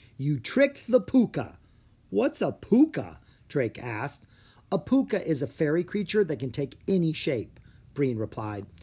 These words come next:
"It usually takes on animal forms, like that horse." Drake sighed.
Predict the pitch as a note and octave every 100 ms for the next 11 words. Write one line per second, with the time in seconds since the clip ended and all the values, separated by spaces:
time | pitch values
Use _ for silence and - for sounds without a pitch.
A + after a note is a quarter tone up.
0 | - - G#3+ A#3 C4+ C#4 G3+ G3 - F#3
1 | - D3 C3+ D#3+ D3+ C#3+ A#2+ - G#2+ F#2
2 | F2 - - - D#3 D3 C3+ - D#3 C3+
3 | F2 - - - - - - - F3 F3
4 | - - C3+ B2 G2+ F#2